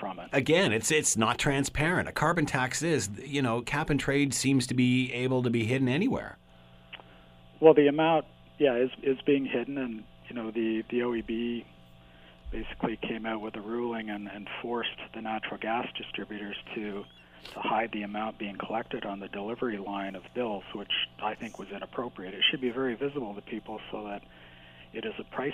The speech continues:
Speaker 1: signal that people are aware of and can effectively respond to. Um,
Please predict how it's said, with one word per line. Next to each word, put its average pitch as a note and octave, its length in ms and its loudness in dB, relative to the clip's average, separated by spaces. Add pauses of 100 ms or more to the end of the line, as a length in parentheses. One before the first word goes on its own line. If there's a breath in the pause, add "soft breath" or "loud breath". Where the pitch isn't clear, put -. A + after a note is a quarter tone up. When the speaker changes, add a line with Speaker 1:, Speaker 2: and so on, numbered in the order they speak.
(100)
Speaker 1:
signal G#2 300 -4
that G2 120 -10
people A2 300 -12
are A2+ 120 -6
aware G2 320 -4
of G#2+ 180 -4
and G2+ 240 -10
can G2+ 300 -8 (200)
effectively G#2 480 -8
respond A#2+ 600 -6
to. - 1000 -16
Um, G#2+ 360 -6